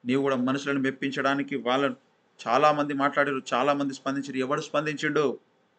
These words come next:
యథార్థవంతులు స్పందించలేదు. దేవుని కొరకు కష్టపడే వాళ్ళు, సువార్త ప్రకటించే వాళ్ళు కాదు స్పందించింది, పేరు కొరకు ప్రాకులాడేవారు,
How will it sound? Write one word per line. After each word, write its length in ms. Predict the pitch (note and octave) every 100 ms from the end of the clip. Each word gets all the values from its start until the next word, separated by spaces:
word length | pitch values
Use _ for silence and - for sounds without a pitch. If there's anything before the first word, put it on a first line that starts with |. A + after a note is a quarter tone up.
| _ _ _ _ _ -
యథార్థవంతులు 720 | B2+ C#3 C#3+ D3 C#3 C3+ C3+
స్పందించలేదు. 680 | C3 C3+ C#3 C3+ C3+ B2+ A#2 _ _ _ _ _ _ _ _ _ -
దేవుని 380 | A2 D3 D#3+ D#3
కొరకు 300 | D3+ - -
కష్టపడే 560 | C#3+ C#3 - D3 D3
వాళ్ళు, 220 | C#3 C#3+ C#3+
సువార్త 340 | D3 D3+ D3
ప్రకటించే 520 | C#3 D3 C#3 C#3+ D3+
వాళ్ళు 180 | C#3 C#3
కాదు 160 | C#3 C3
స్పందించింది, 760 | - C#3 C#3 C3+ B2+ B2+ G#2 _ _ _ _ _ C#3+
పేరు 200 | D3+ D3
కొరకు 280 | C#3+ C#3+
ప్రాకులాడేవారు, 840 | C#3 C#3 C#3 C#3 C3+ C3+ C3 C3+